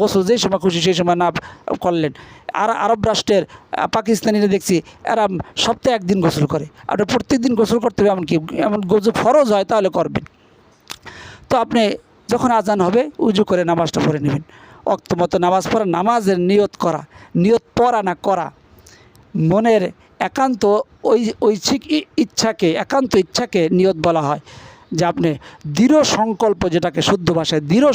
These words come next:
সংকল্পকে নিয়ত বলা হয়, যে আমি ফজরের দুই রাকাত সুন্নত নামাজ পড়তেছি, আল্লাহু আকবার। যারা আরবির অর্থ জানেন না তাদের জন্য বাংলা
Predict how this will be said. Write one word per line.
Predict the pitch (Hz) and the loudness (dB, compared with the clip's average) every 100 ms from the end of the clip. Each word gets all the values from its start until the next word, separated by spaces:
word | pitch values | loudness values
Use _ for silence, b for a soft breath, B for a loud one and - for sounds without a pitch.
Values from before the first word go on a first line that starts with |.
| - | 0
সংকল্পকে | 208 214 226 202 202 - 175 151 B B 175 | -2 0 0 0 -2 -2 -2 -2 B B 0
নিয়ত | 185 220 170 165 | 2 2 0 -2
বলা | 156 135 | -2 -4
হয়, | 151 B 466 B - | -10 B -18 B -4
যে | 175 | -2
আমি | 190 - | 0 0
ফজরের | 202 226 202 170 | 0 2 2 2
দুই | 196 196 | 2 2
রাকাত | 175 - | 0 -2
সুন্নত | 202 214 190 180 | 0 0 0 0
নামাজ | 170 - | 0 0
পড়তেছি, | 180 - 156 - - | -4 -2 -4 -2 -2
আল্লাহু | 160 160 170 165 147 - | 0 2 2 2 0 -4
আকবার। | - 147 B B B B 165 | -6 -10 B B B B -4
যারা | 180 170 - | -2 -4 -4
আরবির | 196 214 214 202 | -2 2 2 2
অর্থ | 196 226 190 | 0 -2 0
জানেন | 185 180 170 | 0 0 0
না | 160 B B - | -2 B B -6
তাদের | 175 180 170 | -4 -2 -2
জন্য | 180 175 165 | -2 0 0
বাংলা | 180 190 | 2 2